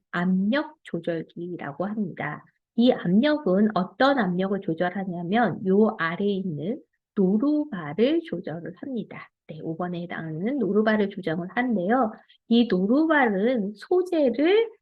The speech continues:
어, 소재를 이렇게 딱 잡아주는 그런 역할을 합니다.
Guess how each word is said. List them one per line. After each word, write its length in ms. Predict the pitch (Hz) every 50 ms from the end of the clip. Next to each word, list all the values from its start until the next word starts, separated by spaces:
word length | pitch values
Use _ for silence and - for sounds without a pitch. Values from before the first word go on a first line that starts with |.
| _ _ _ -
어, 680 | - - - - - - - - - - - - - _ _ - -
소재를 720 | 220 - - 311 311 311 294 262 262 269 285 330 381 403 403 - _ _ _ _ _ _ _ _ _
이렇게 160 | - - - _ _ _ -
딱 220 | - - - - _ _ _ _ -
잡아주는 720 | - - 170 175 - - 285 311 311 311 - 214 160 143 147 - _ _ _ _ _
그런 260 | - 196 202 214 202
역할을 520 | 185 - - - - 214 214 208 208 226 254
합니다. 680 | 285 320 302 240 185 - 170 175 175 175 - -